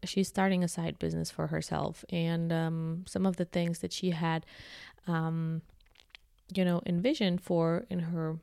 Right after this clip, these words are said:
kind of, like, first step to get started didn't work out. And that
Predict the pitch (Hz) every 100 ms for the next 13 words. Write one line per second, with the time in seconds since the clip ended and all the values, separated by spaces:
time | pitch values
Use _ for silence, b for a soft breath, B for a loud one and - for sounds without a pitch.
0 | _ - 170 165 170 165 - 190 185 -
1 | - - - - - 226 190 - - 180
2 | 165 - 214 247 220 180 - B B B
3 | 202 190 185 175 170 180 175 - - -
4 | 175 175 165 180 175 170 - -